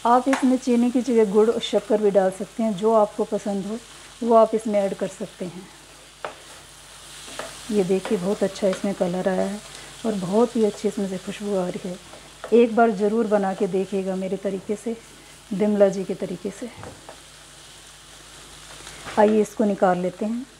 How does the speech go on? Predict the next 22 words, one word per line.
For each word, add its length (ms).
गैस 340
हमने 220
बंद 260
कर 160
दी 100
है, 180
इसको 240
अब 100
हम 100
निकाल 340
लेते 280
हैं। 80
ये 160
देखिए 320
बहुत 260
अच्छी 200
इसमें 240
से 140
खुशबू 360
आ 120
रही 160
है। 160